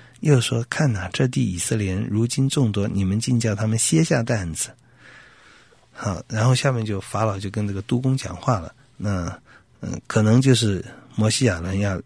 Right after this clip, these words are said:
就，就离开了，讲完就离开了。第四节，法老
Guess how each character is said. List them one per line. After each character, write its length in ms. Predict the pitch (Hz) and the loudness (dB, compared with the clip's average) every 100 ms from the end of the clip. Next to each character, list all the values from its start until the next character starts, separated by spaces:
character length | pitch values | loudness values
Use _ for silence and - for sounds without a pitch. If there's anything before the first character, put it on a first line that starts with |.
| - | -6
就， 180 | - 95 | -4 2
就 180 | 123 | 4
离 200 | 107 87 | 4 2
开 160 | 101 101 | -2 -2
了， 100 | 92 | -2
讲 220 | - 87 | -4 -4
完 100 | 90 | -2
就 140 | 104 107 | 0 0
离 140 | 90 | -4
开 200 | 92 98 | -6 -4
了。 140 | 90 - - - - _ - - - | -4 -8 -18 -20 -20 _ -20 -20 0
第 140 | 131 | 2
四 200 | - - | 2 0
节， 200 | 120 98 | 0 -2
法 220 | - 98 | -2 -2
老 220 | 104 85 | 0 -2